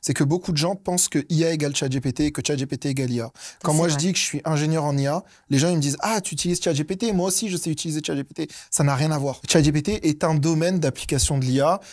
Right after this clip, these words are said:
Speaker 1: qu'on appelle les large language models, qui viennent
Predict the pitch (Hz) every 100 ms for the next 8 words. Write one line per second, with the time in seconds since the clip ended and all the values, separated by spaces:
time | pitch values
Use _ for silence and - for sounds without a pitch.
0 | - - 139 135 147 143 131 139 151 151
1 | 147 143 123 127 123 135 185 196 - -
2 | - - 139 147 151